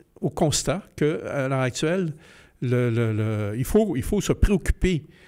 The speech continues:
mais, mais alors, euh, de toute urgence, il faut se pencher sur le sort de la nation, ce qui en, sur ses ressorts, sur ce qui en fait la force, sur ses faiblesses, sur les défis qu'elle a à relever, sur les stratégies,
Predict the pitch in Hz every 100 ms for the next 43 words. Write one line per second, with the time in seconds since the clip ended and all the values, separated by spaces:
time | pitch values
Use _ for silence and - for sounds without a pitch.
0 | - _ 127 120 113 110 127 131 113 107
1 | 104 107 113 - - - 117 110 147 202
2 | - 147 - - - 202 175 - 180 -
3 | - - _ - 135 123 - 156 147 123
4 | 117 113 110 - 127 151 - _ _ _
5 | - 143 - 139 131 131 127 - - 127
6 | 113 127 - 135 247 190 143 - 156 139
7 | 151 120 - - - - - - - -
8 | 123 - 131 - 202 196 180 - - -
9 | _ - - - _ - 160 139 135 131
10 | 131 123 123 120 110 170 - 202 196 170
11 | 156 147 139 151 165 165 - 139 127 127
12 | 120 - 165 165 175 139 185